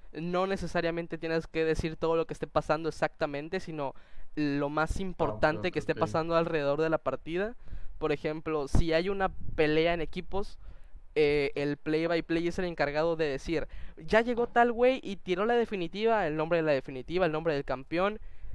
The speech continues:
Speaker 1: Y yo siempre he dicho que como plus y como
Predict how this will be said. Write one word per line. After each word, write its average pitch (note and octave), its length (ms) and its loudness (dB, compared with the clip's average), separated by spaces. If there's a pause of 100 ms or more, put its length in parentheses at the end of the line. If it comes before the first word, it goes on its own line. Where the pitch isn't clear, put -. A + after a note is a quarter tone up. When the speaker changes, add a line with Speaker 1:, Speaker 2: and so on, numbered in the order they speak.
(200)
Speaker 1:
Y E3 460 0
yo E3+ 200 2
siempre F#3 460 0
he - 20 4
dicho F#3 320 -2
que F3 120 -8
como C#3+ 360 -4
plus G#3 640 -4 (440)
y D3+ 140 0
como D3 580 -2